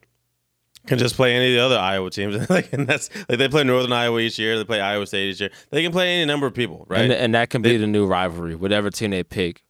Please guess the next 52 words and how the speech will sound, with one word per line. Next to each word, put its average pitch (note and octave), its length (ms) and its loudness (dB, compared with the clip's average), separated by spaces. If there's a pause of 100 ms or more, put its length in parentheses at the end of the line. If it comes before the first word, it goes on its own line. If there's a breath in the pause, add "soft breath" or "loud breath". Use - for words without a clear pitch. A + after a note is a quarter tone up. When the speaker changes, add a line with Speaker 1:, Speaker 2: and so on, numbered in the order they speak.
Speaker 2:
can F2 160 -6
be F2+ 120 0
the F2 80 -4
new. E2+ 160 -6
They F#2 180 -2
can, F#2+ 220 -6
they F#2+ 140 0
can G2 140 -6
market F#2 360 -2
it F2+ 160 -4
as F2+ 200 -2
the F2 100 -8
new E2 180 -6
rivalry. D2 520 -10 (420)
Like, A2+ 140 2
like, A#2+ 200 2
Speaker 1:
Yeah, G#2 80 0
Speaker 2:
they, F2+ 60 -2
Speaker 1:
they B2 120 4
don't, A#2+ 100 4
Speaker 2:
they, C3 60 6
they A#2+ 40 -2
Speaker 1:
they B2 160 4
don't C3 80 0
Speaker 2:
could B2 60 0
Speaker 1:
need B2 60 0
to B2 60 0
play C3+ 80 4
Speaker 2:
quickly G#2+ 220 2
Speaker 1:
Iowa - 100 -2
State. E2 220 -6
Iowa A2 280 -2
State A2 160 -2
needs F#2+ 140 -4
to D#2+ 60 -12
play E2+ 200 -4
them. E2 320 -6
Speaker 2:
Yeah, A#2 100 2
they, B2+ 120 6
they C#3 160 4
could D#3 160 2
quickly D#3+ 340 0
pivot C3+ 320 2
to - 200 -2
N A2+ 100 0
I G#2+ 140 2
U, G#2 260 2
just F2+ 160 -6
Nor-, G2 240 0
Northern F#2 560 0
Iowa, E2 360 -2
right? F#2+ 280 0